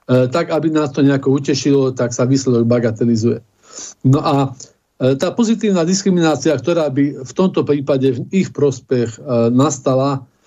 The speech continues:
je, a to je možno, že troška odpoveď aj, alebo odpoveď, možno nie odpoveď, ale aj poukázanie aj na tú Nitru, čo pani Vyšná, e, povedala, tie pomery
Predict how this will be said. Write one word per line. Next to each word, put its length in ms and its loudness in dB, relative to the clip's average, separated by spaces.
je, 400 0
a 140 -4
to 240 0
je 80 0
možno, 240 -2
že 160 0
troška 320 0
odpoveď 560 0
aj, 120 4
alebo 400 0
odpoveď, 240 2
možno 240 4
nie 80 2
odpoveď, 460 2
ale 160 2
aj 160 -2
poukázanie 720 0
aj 160 0
na 160 0
tú 80 -2
Nitru, 400 2
čo 160 2
pani 240 2
Vyšná, 480 2
e, 40 -4
povedala, 480 0
tie 160 0
pomery 560 0